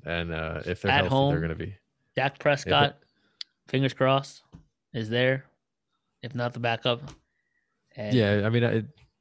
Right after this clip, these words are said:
Speaker 2: Mike
Speaker 1: obviously
Speaker 2: McCarthy.
Speaker 1: you wanna beat, you wanna beat the Cowboys, but you don't wanna see anybody on their team get hurt. I was, I was
Speaker 2: Yeah.
Speaker 1: actually heartbroken for Dak last year when he was coming off the field when,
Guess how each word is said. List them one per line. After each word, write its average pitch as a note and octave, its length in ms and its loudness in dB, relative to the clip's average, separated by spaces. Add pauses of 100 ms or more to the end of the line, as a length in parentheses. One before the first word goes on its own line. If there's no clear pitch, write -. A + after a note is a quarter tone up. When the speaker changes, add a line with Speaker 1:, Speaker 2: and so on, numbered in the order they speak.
(220)
Speaker 2:
Mike C#3 80 4
Speaker 1:
obviously C#3+ 300 4
Speaker 2:
McCarthy. C#3 120 4
Speaker 1:
you B2 60 6
wanna - 140 2
beat, - 380 -2
you A#2 180 0
wanna B2 140 6
beat A2 180 2
the G2 80 -4
Cowboys, F#2 440 2
but G2 120 -4
you F#2+ 60 -4
don't F#2+ 120 -2
wanna F#2+ 140 -4
see F#2 140 -6
anybody F2+ 220 -4
on F2+ 100 -4
their F2 100 -6
team F2 240 -6
get F2+ 100 -2
hurt. F2+ 220 -4
I F2 80 0
was, F2 220 -6 (200)
I G2+ 80 2
was F#2+ 140 0
Speaker 2:
Yeah. F#2+ 80 4
Speaker 1:
actually F#2 220 0
heartbroken F2 500 -2
for F2 80 -8
Dak E2+ 300 -2
last E2 240 -6
year E2+ 100 -4
when E2+ 100 -8
he F2 60 -6
was E2+ 120 -10
coming E2+ 220 -6
off E2+ 120 -6
the - 80 -20
field F2+ 280 -6
when, F#2 180 -12